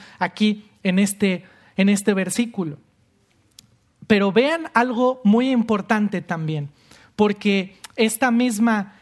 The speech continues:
eh, encomienda es lo que lo lleva a él a buscar vivir de una manera aprobada. Y es lo que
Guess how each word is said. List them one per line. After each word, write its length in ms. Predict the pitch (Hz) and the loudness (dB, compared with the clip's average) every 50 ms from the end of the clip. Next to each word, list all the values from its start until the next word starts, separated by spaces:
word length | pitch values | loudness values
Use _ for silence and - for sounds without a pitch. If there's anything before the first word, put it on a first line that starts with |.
| _ _ - | _ _ -6
eh, 320 | - 208 196 190 190 196 - | -4 -2 0 0 -2 -2 0
encomienda 1120 | 214 196 190 185 - 190 185 180 180 196 220 247 277 294 285 247 208 185 165 151 - _ - | 0 0 0 -2 -2 -6 -4 -2 0 2 2 2 2 0 0 0 0 0 -2 -6 -10 _ -2
es 140 | 202 202 | -2 0
lo 220 | 214 240 240 233 - | 2 2 0 0 0
que 160 | - 214 202 | 0 0 2
lo 160 | 196 196 185 | 2 0 0
lleva 560 | 165 151 202 220 220 226 214 196 175 165 - - _ _ - - - | 0 2 2 4 4 4 2 0 -2 -4 -6 -14 _ _ -12 -6 -2
a 200 | 190 180 175 185 | 0 0 2 2
él 360 | 196 208 214 220 208 208 - - - - | 2 2 2 2 2 0 -4 -16 -16 -4
a 140 | - 196 190 | 0 0 0
buscar 460 | 180 190 185 - - - 208 208 208 | 2 0 -6 -6 0 0 2 2 2
vivir 340 | 220 226 214 185 214 220 214 | 0 0 2 2 2 2 2
de 80 | 214 202 | 2 2
una 180 | 196 208 220 | 2 2 2
manera 640 | 208 196 180 180 190 202 208 208 196 196 - - - - | 2 0 0 2 2 2 2 0 -2 -4 -8 -16 -4 -2
aprobada. 760 | 196 190 196 214 202 202 196 208 226 262 285 285 233 - - _ _ _ _ _ _ - - _ | -2 -2 0 0 -2 0 0 0 0 0 -2 -2 -6 -8 -10 _ _ _ _ _ _ -20 -14 _
Y 120 | - 196 220 | 2 4 4
es 80 | 233 | 4
lo 240 | 240 262 269 262 - | 4 2 0 0 0
que 420 | - 233 214 208 190 180 - - | 0 0 2 2 0 -2 -6 -12